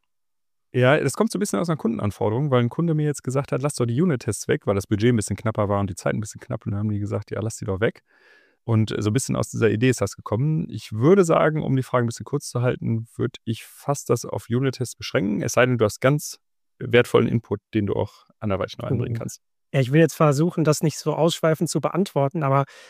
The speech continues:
Speaker 2: kurz gesprochen, Tests erfüllen meiner Meinung nach zwei Anforderungen, nämlich zum einen zu prüfen, dass jetzt gerade das, was ich schreibe, auch funktioniert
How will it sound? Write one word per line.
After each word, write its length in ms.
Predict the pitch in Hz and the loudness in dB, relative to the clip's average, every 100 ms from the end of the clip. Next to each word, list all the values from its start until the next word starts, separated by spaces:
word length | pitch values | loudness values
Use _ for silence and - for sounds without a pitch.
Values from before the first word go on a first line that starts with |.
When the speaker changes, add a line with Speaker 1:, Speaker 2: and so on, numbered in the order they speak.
| - | -20
Speaker 2:
kurz 280 | - 190 - | 0 2 2
gesprochen, 500 | 175 - 175 165 165 | -2 0 2 4 2
Tests 360 | - 170 - - | 4 2 2 -2
erfüllen 360 | 170 175 170 | 0 2 2
meiner 260 | 160 160 165 | 2 2 2
Meinung 240 | 160 156 156 | 2 2 0
nach 140 | 156 | 0
zwei 240 | - 143 | -2 -2
Anforderungen, 520 | 147 202 - 220 220 180 | 0 0 2 2 4 2
nämlich 200 | 170 - | 0 -2
zum 180 | 165 | -4
einen 300 | 156 147 165 | -2 2 2
zu 140 | 170 165 | 0 -2
prüfen, 360 | - 180 - 160 | 0 0 0 0
dass 180 | 151 | 0
jetzt 240 | 165 160 - | 0 -2 -4
gerade 340 | - 147 151 | 0 2 2
das, 240 | 151 151 156 | 0 -2 -2
was 160 | 139 | -4
ich 100 | 147 | -4
schreibe, 400 | - 147 160 151 | -2 2 2 2
auch 100 | 151 | -4
funktioniert 640 | - 147 - 131 180 320 | -4 -6 -4 -4 0 -2